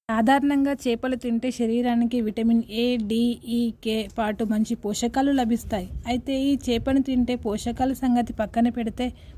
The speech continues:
ముప్పై ఆరు గంటల పాటు మత్తులో ఉండి పీడకలను అనుభవిస్తారట.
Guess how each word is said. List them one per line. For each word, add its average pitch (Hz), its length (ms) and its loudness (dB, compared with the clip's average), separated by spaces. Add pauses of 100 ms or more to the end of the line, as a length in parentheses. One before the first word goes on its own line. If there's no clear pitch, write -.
ముప్పై 262 320 2
ఆరు 254 200 4
గంటల 285 340 2
పాటు 269 260 -2
మత్తులో 240 400 0 (120)
ఉండి 233 240 4
పీడకలను 220 600 2
అనుభవిస్తారట. 226 720 2